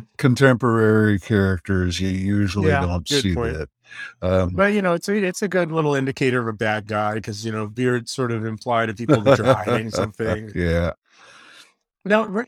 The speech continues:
Speaker 2: tell me if I'm wrong. I did not go back and check, but my memory of the end of, of this scene from the last story was that he looked at his arm and there was, like, a glowing line on his arm.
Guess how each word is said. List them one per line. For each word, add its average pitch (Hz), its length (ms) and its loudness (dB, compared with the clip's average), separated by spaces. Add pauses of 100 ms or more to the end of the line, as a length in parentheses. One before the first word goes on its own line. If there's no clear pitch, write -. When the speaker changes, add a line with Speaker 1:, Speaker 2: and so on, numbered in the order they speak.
Speaker 2:
tell 269 200 -4
me 320 80 -2
if 247 80 -4
I'm 190 140 0
wrong. 175 180 4
I 156 100 2
did 202 180 -2
not 254 180 0
go 190 80 -2
back 156 260 -2
and 139 120 -6
check, 120 360 0
but 139 140 -8
my 170 340 0
memory 120 840 -2 (640)
of 143 280 0
the 135 200 -2
end 165 400 -2
of, 143 340 0
of 143 340 -2
this 147 180 -4
scene 147 500 -6
from 127 460 -4 (120)
the 123 120 -2
last 117 360 -2
story 127 500 -2 (680)
was 151 220 -4
that 151 100 -2
he 139 60 0
looked 143 260 -2
at 165 80 2
his 120 140 0
arm 156 340 2
and 131 160 0
there 123 160 0
was, 120 240 -2
like, 120 180 0
a 117 100 -2
glowing 120 720 -4
line 120 440 -2
on 120 140 -4
his 110 160 -8
arm. 131 340 -8